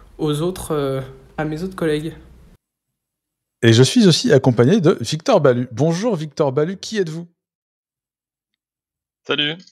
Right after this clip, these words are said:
Speaker 3: Eh ben, moi, je, donc, du coup, je travaille, euh, chez Clever. Je m'occupe de la donnée, de la gestion de la donnée, euh, de, euh, son traitement et, euh,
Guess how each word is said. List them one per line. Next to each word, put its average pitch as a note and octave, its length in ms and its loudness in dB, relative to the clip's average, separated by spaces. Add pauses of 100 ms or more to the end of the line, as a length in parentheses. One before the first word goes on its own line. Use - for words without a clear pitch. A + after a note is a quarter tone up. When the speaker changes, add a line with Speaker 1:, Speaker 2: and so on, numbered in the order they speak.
Speaker 3:
Eh A#2+ 40 -6
ben, A2+ 320 -2
moi, A#2+ 160 -6
je, G#2+ 260 -8
donc, A2 200 -8
du G#2 80 -18
coup, - 120 -14
je A2 200 -6
travaille, B2+ 380 -6
euh, G2 400 -6 (160)
chez - 160 -6
Clever. A2+ 480 -2
Je - 60 -14
m'occupe G#2+ 260 -14
de G2 560 -4
la F#2+ 160 0
donnée, G#2 440 -6
de D#3 80 -18
la F2+ 100 -4
gestion G#2 240 -12
de A2 60 -2
la F#2+ 60 -2
donnée, F#2+ 420 -10
euh, F#2+ 160 -14 (640)
de, F#2+ 100 -4
euh, F#2+ 280 0
son - 160 -8
traitement G#2 720 -2
et, F#2 320 -6
euh, E2+ 180 -8